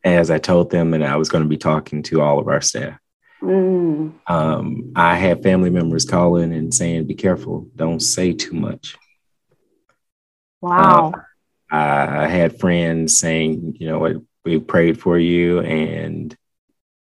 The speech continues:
Speaker 1: it, it's gonna be okay." Um,
Speaker 2: Mm.
Speaker 1: even community partners reached out saying,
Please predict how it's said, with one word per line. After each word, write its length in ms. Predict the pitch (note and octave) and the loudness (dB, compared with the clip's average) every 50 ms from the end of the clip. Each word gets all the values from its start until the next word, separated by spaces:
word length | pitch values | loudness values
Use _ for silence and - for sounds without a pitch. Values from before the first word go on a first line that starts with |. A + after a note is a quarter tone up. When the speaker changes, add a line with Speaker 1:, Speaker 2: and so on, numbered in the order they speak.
| _ - | _ -2
Speaker 1:
it, 180 | - E2+ - D#2+ | -2 0 0 -2
it's 200 | E2 D#2+ - - | -4 -4 -2 0
gonna 200 | F2+ E2+ E2+ D#2+ | 0 2 2 4
be 140 | D#2 E2+ D#2+ | 4 2 2
okay." 340 | D2+ - - E2 E2 - - _ _ _ _ _ _ _ - - _ _ _ _ _ | 2 0 -2 -2 -2 -4 -8 _ _ _ _ _ _ _ -20 -20 _ _ _ _ _
Um, 240 | - E2+ E2+ D#2+ - | -2 0 0 2 2
Speaker 2:
Mm. 340 | F#3 F3+ F3 E3 E3 E3 - - _ _ _ _ - | 0 0 0 -2 -2 -4 -6 -12 _ _ _ _ 2
Speaker 1:
even 180 | G#2 A2 A#2+ A2 | 4 4 4 4
community 440 | A2+ - G#2+ G2+ G2+ G2 G2 F#2 | 4 2 2 4 4 4 2 0
partners 720 | F2+ - G2+ F#2+ F#2+ F2+ F2+ F2 E2+ E2 - - - - - _ _ _ _ _ _ _ _ - | 0 2 2 2 2 2 -2 -6 -8 -8 -8 -8 -8 -8 -10 _ _ _ _ _ _ _ _ -2
reached 320 | F#2+ F2 D#2+ - - - | -2 0 0 0 0 0
out 280 | F#2+ F#2 F2+ F2 - - | 0 0 0 -2 -4 -4
saying, 680 | - F2 E2+ E2 E2 E2 E2 D#2+ - E2 E2+ E2 - | -4 -4 -4 -6 -6 -8 -8 -10 -12 -12 -14 -16 -20